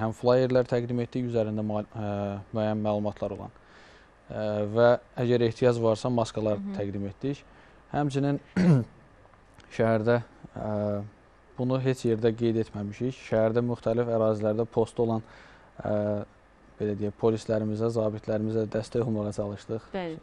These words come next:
Speaker 1: Əlimizdən gələn kimi su
Speaker 2: Hı.
Speaker 1: payladıq və digər xidmətlər göstərdik. Ə, məncə müəyyən töhfə verə bilmişik, çünki Mingəçevir, ə, həmin düşməndən uğurla mübarizə aparmaqdadır.
Speaker 2: Hı.
Speaker 1: Ə, iki min iyirminci il təkcə bizə koronavirus yox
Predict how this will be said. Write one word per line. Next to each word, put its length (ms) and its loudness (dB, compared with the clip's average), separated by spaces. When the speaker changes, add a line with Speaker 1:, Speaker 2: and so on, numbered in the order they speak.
Speaker 1:
Əlimizdən 560 0
gələn 280 -2
kimi 160 -8
su 140 -4
Speaker 2:
Hı. 80 -10
Speaker 1:
payladıq 400 -4
və 100 -6
digər 300 -6
xidmətlər 520 -10
göstərdik. 600 -10
Ə, 320 2
məncə 480 2
müəyyən 440 2
töhfə 280 2
verə 240 6
bilmişik, 500 0
çünki 340 -2
Mingəçevir, 640 0
ə, 220 -10
həmin 300 -2
düşməndən 580 0
uğurla 400 0
mübarizə 480 2
aparmaqdadır. 720 -2
Speaker 2:
Hı. 80 -12
Speaker 1:
Ə, 100 -2
iki 180 -2
min 140 0
iyirminci 460 0
il 100 -2
təkcə 320 0
bizə 220 0
koronavirus 640 0
yox 240 2